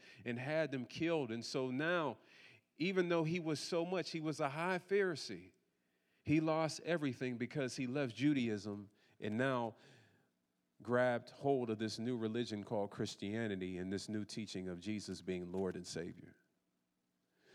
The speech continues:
So now Paul was at this place that he, he realized now that even though I'm gonna lose some family members, even though I'm gonna lose some friends, even though I'm gonna lose people who are dear to me, colleagues, but because I'm holding up the banner of Jesus, because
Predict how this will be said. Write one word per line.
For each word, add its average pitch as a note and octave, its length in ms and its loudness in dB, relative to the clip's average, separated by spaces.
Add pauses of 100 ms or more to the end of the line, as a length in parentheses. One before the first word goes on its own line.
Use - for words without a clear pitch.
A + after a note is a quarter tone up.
(200)
So G3 140 8
now G3+ 200 10
Paul G#3+ 280 4
was G3+ 180 6
at F#3 120 2
this F3+ 180 4
place G3+ 360 4
that F3 220 2 (240)
he, G3 180 2
he F3+ 220 0
realized E3+ 680 6
now E3+ 260 2
that E3 200 -4 (220)
even A3+ 240 4
though G3+ 100 10
I'm G3 80 8
gonna G3 180 10
lose G3 240 6
some F3 160 4
family F3+ 360 2
members, C#3+ 360 2
even A3 280 2
though G3+ 120 10
I'm G3 80 8
gonna F3+ 200 4
lose F3+ 260 2
some D3 160 -4
friends, D#3 380 0
even A3+ 260 2
though G3 140 8
I'm F#3 80 4
gonna F3 180 6
lose E3+ 420 4
people F#3 380 2
who E3+ 80 6
are E3 100 6
dear E3+ 280 6
to E3 160 0
me, C#3 160 4
colleagues, D#3+ 680 2
but D3+ 240 2 (240)
because G#3 540 8
I'm E3+ 160 4
holding F#3+ 400 8
up F3 100 2
the - 80 2
banner F3+ 420 2
of D3 120 -2
Jesus, D3+ 480 -2
because A3 500 2